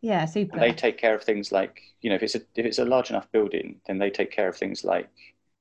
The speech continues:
Speaker 2: ensuring the heating system is
Speaker 1: Yeah,
Speaker 2: working.
Speaker 1: yeah,
Speaker 2: And
Speaker 1: and cleaning and, like, fixing
Speaker 2: Yeah.
Speaker 1: things, and they live in the building. And in,
Speaker 2: Yeah,
Speaker 1: in
Speaker 2: so they get
Speaker 1: Paris,
Speaker 2: a
Speaker 1: they're
Speaker 2: reduced rent.
Speaker 1: usually, yeah, like, an old, it's so,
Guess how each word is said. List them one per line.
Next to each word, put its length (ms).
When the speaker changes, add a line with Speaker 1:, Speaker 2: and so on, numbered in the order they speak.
Speaker 2:
ensuring 380
the 60
heating 380
system 380
is 80
Speaker 1:
Yeah, 280
Speaker 2:
working. 160
Speaker 1:
yeah, 280
Speaker 2:
And 160
Speaker 1:
and 160
cleaning 560
and, 100
like, 180
fixing 340
Speaker 2:
Yeah. 120
Speaker 1:
things, 240
and 100
they 120
live 260
in 140
the 80
building. 520
And 120
in, 100
Speaker 2:
Yeah, 140
Speaker 1:
in 60
Speaker 2:
so 120
they 80
get 120
Speaker 1:
Paris, 100
Speaker 2:
a 60
Speaker 1:
they're 120
Speaker 2:
reduced 300
rent. 160
Speaker 1:
usually, 340
yeah, 220
like, 240
an 100
old, 420
it's 120
so, 260